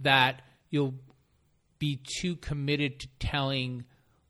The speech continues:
what you want to tell as opposed to serving the narrative. And did you find during the editing process that you're like, "Well, that was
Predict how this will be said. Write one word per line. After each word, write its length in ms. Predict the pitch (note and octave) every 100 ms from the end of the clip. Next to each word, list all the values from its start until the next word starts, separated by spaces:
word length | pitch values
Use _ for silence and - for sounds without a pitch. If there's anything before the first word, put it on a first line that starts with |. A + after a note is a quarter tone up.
| -
what 180 | C3 C3
you 160 | B2+
want 380 | A#2+ A#2 A#2+ A#2+
to 80 | B2
tell 320 | - A2+ G2
as 120 | G2
opposed 300 | A#2 B2+ A2+
to 60 | A2
serving 480 | - A#2+ A2 G#2+ G#2
the 80 | G2+
narrative. 600 | G#2 G#2 G#2+ G#2 G2+ G#2
And 120 | A2
did 140 | A#2+
you 60 | B2
find 380 | - B2+ B2 B2
during 180 | A#2+
the 140 | A#2+ A2
editing 280 | A2+ A#2 A#2
process 440 | B2 A#2+ C3+ A#2+
that 80 | B2
you're 180 | A#2+ A#2+
like, 180 | A#2
"Well, 100 | B2
that 180 | A#2+ B2
was 380 | C#3 A#2+ A2+ -